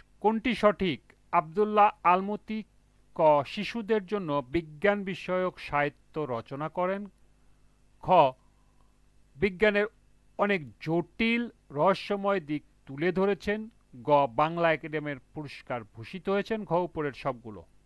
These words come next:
সঠিক উত্তর ঘ, উপরের সবগুলো। এই ছিল পাঠ্য বইয়ের চারটি সহ সর্বমোট বিশটি বহু নির্বাচনী প্রশ্ন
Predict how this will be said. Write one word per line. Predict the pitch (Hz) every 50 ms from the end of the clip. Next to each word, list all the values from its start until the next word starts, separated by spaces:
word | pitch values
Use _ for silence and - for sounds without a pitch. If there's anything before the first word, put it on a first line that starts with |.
| _ _ _
সঠিক | - - 156 156 196 202
উত্তর | 214 208 - - 123 117 113
ঘ, | 107 117 123 120 120 120 123
উপরের | - - 123 113 107 98 - _ _ _ _ _ _ _ _
সবগুলো। | - - 123 120 113 107 123 131 117 101 92 _ _ _ _ _ _ _ _ _ _ _ _ _ _ _ _ _ _ _ _ _ _ _ _ _ _ _ _ _ _ _ _ _ _ _ _ _ _ _ _ _ _ _ _ _ _ - _ _ _ _ _ _ _ _ _ _ _ _ _ _ _ _ _ _ _ _ _ _ _ _ _ _ _ _ _ _ - _ _ _ _ _ _ _ _ _ _
এই | - 208 240
ছিল | - - 269 220 185
পাঠ্য | 175 - 196 175 - - _ _ _ 214 226 226 180 160
বইয়ের | 170 170 175 180 196 185
চারটি | - - 156 151 - _ 214 190
সহ | - 214 220 208
সর্বমোট | - 170 160 147 151 160 156 147 143
বিশটি | 127 135 175 165 - - _ _ - 165 151
বহু | 123 113 135 135 143 156 165
নির্বাচনী | 156 151 143 123 113 127 117 - 127 113 110
প্রশ্ন | 107 - - 127 117 - - - -